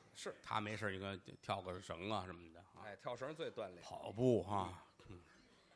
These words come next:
Speaker 2: 游泳。
Speaker 1: 我怎么干什么都跟跳绳似的呀？
Speaker 2: 打篮球是吧？
Speaker 1: 就，就净剩拍了。
Speaker 2: 骑自行车啊，都。
Speaker 1: 行了，摔着再。
Speaker 2: 他喜-，他喜欢这个，
Speaker 1: 嗯。
Speaker 2: 好锻炼，好锻炼。
Speaker 1: 嗯。
Speaker 2: 啊，前些日子我们是上西安演出去了，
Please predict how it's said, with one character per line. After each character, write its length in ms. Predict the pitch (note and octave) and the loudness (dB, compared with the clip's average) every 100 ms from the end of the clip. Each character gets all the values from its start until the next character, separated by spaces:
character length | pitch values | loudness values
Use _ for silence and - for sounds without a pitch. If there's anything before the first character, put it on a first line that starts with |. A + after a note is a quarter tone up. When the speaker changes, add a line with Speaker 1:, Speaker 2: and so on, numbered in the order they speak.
| - | -4
Speaker 2:
游 240 | G#2 A2 | 2 6
泳。 140 | A2 G2 - A2+ G2+ - - - - - - - - - - | 6 4 -2 -2 -4 -10 -10 -8 -8 -6 -6 -6 -8 -6 2
Speaker 1:
我 120 | G3 | 4
怎 100 | G3+ | 6
么 60 | F3 | 10
干 180 | G#3 | 10
什 100 | E3+ | 10
么 80 | A3+ | 10
都 120 | B3+ | 10
跟 140 | F#3+ F3+ | 10 8
跳 200 | F3+ D3 | 8 8
绳 260 | A#2+ D3 | 6 4
似 140 | C#3+ B2+ | 4 2
的 80 | A#2 | 2
呀？ 80 | G#2 - - - - - - | 0 -2 -4 -8 -10 -10 0
Speaker 2:
打 160 | D#2 | 6
篮 220 | G#2+ A2+ A#2 | 10 10 8
球 360 | A2+ A2 A2+ | 4 4 6
是 60 | A2+ | 4
吧？ 140 | F#2+ F#2+ - - - - - A2+ C#3+ | 4 0 -10 -14 -12 -12 -12 -10 -6
Speaker 1:
就， 140 | C3+ | -4
就 160 | D#3 C3+ | -4 -4
净 180 | F3 | -4
剩 160 | C#3 B2+ | -2 -2
拍 240 | - C#3+ | 2 2
了。 80 | B2+ - | 0 -4
Speaker 2:
骑 180 | - A#2+ | -4 -2
自 120 | A#2 | 0
行 120 | A#2+ | 2
车 140 | A#2 A#2 | 6 6
啊， 240 | G2+ F#2 F#2 G2 G2 | 6 -2 -6 -8 -4
都。 120 | F#2+ | -4
Speaker 1:
行 200 | C3 C#3+ | -2 0
了， 320 | B3 D4 - | 2 4 4
摔 380 | - C4+ E4+ D4 | 4 6 8 8
着 180 | C#3+ G#2+ | 6 0
再。 160 | F#2+ E2 | -4 -6
Speaker 2:
他 80 | G#2+ | -8
喜-， 220 | - F2 | -6 -4
他 100 | B2+ | -4
喜 200 | - F#2+ | -4 -2
欢 120 | G#2 | 2
这 60 | A2 | 2
个， 140 | F#2 - | 0 -6
Speaker 1:
嗯。 180 | A2 G#2+ | -14 -2
Speaker 2:
好 160 | - E3+ | 8 10
锻 160 | D#3+ D3+ | 10 10
炼， 200 | E3 - - | 10 6 2
好 100 | B2 | 2
锻 140 | A2+ | 4
炼。 200 | G#2+ G2 - - | 4 2 -4 -12
Speaker 1:
嗯。 220 | B2 A#2+ - | -10 -10 -4
Speaker 2:
啊， 260 | A2+ A#2+ B2 | 0 2 0
前 160 | - D#3 | 0 0
些 140 | D#3 | 6
日 140 | D#3 B2+ | 6 6
子 60 | |
我 20 | |
们 100 | A#2 | 4
是 260 | B2 B2 A#2+ - - - - _ - | 0 -2 -2 -6 -20 -20 -20 _ -10
上 180 | - G#2 | -4 -4
西 260 | - C#3 | -2 2
安 160 | C#3 C3+ | 2 2
演 160 | G2+ F2 | 0 -2
出 200 | - G2+ | -4 -2
去 120 | F#2+ | -2
了， 120 | E2 | -4